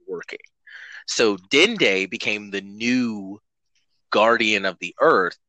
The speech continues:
and being a Namek, had the, was given the ability to create Dragon Balls of his own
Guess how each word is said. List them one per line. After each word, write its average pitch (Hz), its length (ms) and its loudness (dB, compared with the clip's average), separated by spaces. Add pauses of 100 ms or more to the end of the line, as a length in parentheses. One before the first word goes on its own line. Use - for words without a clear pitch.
(120)
and 101 200 -4 (280)
being 110 320 0
a 95 40 -4
Namek, 131 540 0
had 110 280 0
the, 107 380 -6
was 107 160 -6
given 117 300 -2
the 120 140 0
ability 98 480 -4
to - 160 -8
create 101 380 -2
Dragon 98 380 -2
Balls 90 300 -2
of 87 200 -4
his 92 180 -8
own 117 380 2